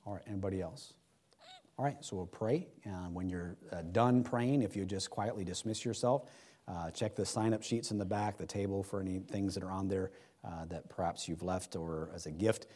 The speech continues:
uh, as well, and, uh, and then we will, uh, see you. Pray. The, um, West Coast group is gonna be back next door at the Mission House, um, tomorrow through Saturday.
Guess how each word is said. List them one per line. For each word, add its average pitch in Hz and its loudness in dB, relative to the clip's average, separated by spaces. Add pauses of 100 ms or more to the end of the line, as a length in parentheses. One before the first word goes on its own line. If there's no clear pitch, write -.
(260)
uh, 82 -2
as 85 -4
well, 95 2
and, 80 -4
uh, 80 -4
and 80 -4
then 82 -2
we 82 0
will, 80 -2 (320)
uh, 76 -4
see - -4
you. 92 0
Pray. 123 6
The, 107 6
um, 101 2
West 117 6
Coast 113 6
group 113 2
is 101 -4
gonna 101 2
be 95 2
back 98 0
next - -6
door 104 6
at 90 -2
the 92 -6
Mission 98 -2
House, 98 -2 (420)
um, 85 -4
tomorrow 101 6
through 95 -4
Saturday. 110 6